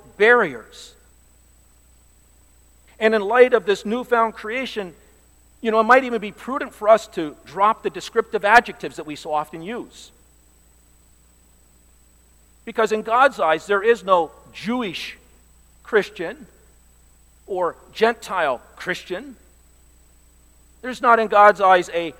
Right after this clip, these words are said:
white Christian or a black Christian or an Asian Christian or a Native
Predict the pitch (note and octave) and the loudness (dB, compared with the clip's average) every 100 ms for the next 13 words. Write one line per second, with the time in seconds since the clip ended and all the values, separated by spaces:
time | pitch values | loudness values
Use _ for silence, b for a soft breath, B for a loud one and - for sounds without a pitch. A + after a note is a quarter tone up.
0 | _ D3 E3+ A3 - - G#3 G3+ A#3+ A#3 | _ -6 2 2 0 -6 -4 -4 -8 -8
1 | D#3 D3 A#2+ E3 G3 - F#3+ - A#3 A3+ | -4 -4 -4 -4 -4 -6 -6 -6 -6 -6
2 | D3 D3 F3 G3 G#3 G3 F3 - F#3+ - | -6 -8 -6 -6 -6 -10 -10 -8 -8 -8
3 | A3+ D3 C#3+ F3 F#3 F#3 | -8 -6 -6 -6 -2 -2